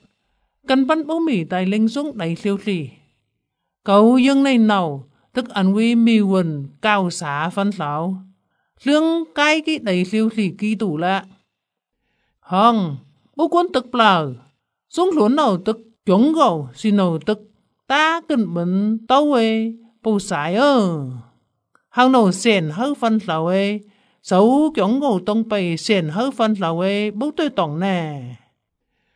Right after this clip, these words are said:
Bờ sâu ứng cái ngày, sâu tầng mạng. Lu ký xây này, chuẩn gầu ca quyến cắn đầu quế lợ. Hông, cậu xây này quản lý sải ít nào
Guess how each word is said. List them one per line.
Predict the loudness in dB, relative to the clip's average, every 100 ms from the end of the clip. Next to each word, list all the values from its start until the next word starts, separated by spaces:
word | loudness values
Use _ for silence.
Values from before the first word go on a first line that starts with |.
| _
Bờ | 0 2 2 -2 -4
sâu | -2 -2
ứng | -2 -6 -6
cái | -8 -6 -2
ngày, | -2 -2 -6 -8 -12 _
sâu | -2 -2
tầng | -2 -4 -6 -12
mạng. | -14 -12 -12 -8 -2 -2 -4 -16 _ _ _ _ _ _ _ _ _ _ _ 0
Lu | 6 6 6 4
ký | 2
xây | 2 2
này, | 4 2 0 -4 -12 _ _ -2
chuẩn | 2 4
gầu | 4 2
ca | 0
quyến | 0 0 2 2
cắn | 0 0 0 2
đầu | 0 -2
quế | -4 0
lợ. | 2 2 -2 _ _ _
Hông, | _ 0 2 4 2 -4 -10 _ _ _
cậu | -2 0
xây | 2 2
này | 2 2
quản | 0 0
lý | 0 -2
sải | -2 -2 -4
ít | -4 -4
nào | -2 0 -2